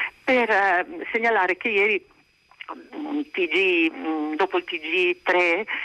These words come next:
eh, è stato fatto un servizio su questo, poi c'è stata la trasmissione Quante Storie, che ha descritto la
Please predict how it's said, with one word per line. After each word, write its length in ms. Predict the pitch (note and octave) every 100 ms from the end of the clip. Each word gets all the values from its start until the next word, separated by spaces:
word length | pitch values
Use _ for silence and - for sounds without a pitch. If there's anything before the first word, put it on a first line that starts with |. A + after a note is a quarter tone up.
| -
eh, 220 | - F3
è 20 | E3+
stato 200 | F3 -
fatto 220 | F#3+ -
un 80 | E3+
servizio 380 | F3 E3 G3 F3 -
su 100 | C4+
questo, 540 | F#3 F3 - - G3 - - -
poi 120 | - C4
c'è 120 | A3+
stata 240 | C4 C4
la 60 | D#3+
trasmissione 540 | F#3+ F#3+ G3 G#3+ G3 -
Quante 440 | A3+ A#3 - F3+ -
Storie, 580 | - D#3+ D#3 D#3+ F3+ A#3 - - - -
che 120 | - C4
ha 280 | F#3 C#3+ - F#3 F#3
descritto 720 | G3+ - - B3 G3+ _ A#3
la 140 | G#3+